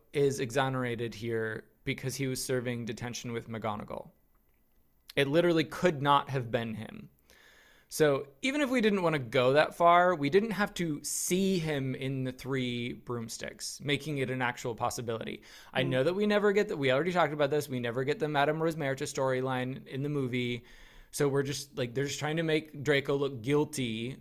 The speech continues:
Speaker 1: or at the very least, like, he could have done it.
Speaker 2: Right.
Speaker 1: Like, I understand what they're doing here, but I'm still mad about it.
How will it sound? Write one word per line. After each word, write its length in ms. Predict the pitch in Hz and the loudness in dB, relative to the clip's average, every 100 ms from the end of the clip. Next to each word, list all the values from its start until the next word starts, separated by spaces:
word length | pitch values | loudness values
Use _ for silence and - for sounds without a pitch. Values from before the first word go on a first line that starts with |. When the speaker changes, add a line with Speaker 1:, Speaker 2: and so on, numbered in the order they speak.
| - | -6
Speaker 1:
or 240 | 139 131 | 2 4
at 160 | 127 107 | 2 0
the 40 | |
very 240 | 135 156 170 | 2 2 4
least, 260 | 151 151 143 | 2 0 -2
like, 120 | 135 | -2
he 120 | - | -6
could 600 | 139 - 190 190 190 165 | -8 2 4 8 8 8
have 280 | 147 135 131 | 6 0 2
done 280 | 139 143 127 | 4 4 2
it. 340 | 107 107 - - _ - | -4 -8 -12 -20 _ -4
Speaker 2:
Right. 280 | 175 156 147 | -4 -4 -2
Speaker 1:
Like, 100 | 156 | 6
I 180 | 180 180 | 8 8
understand 440 | 185 - 170 156 | 6 2 0 2
what 120 | 131 | 0
they're 120 | 120 117 | 0 -2
doing 480 | 143 147 127 117 | 0 0 -2 -4
here, 380 | 110 120 110 113 - - _ | -4 -4 -4 -6 -10 -20 _
but 100 | 165 | -2
I'm 60 | 202 | -2
still 160 | 240 254 | 0 2
mad 180 | 165 | 4
about 240 | 131 110 - | 2 -2 -8
it. 140 | - | -18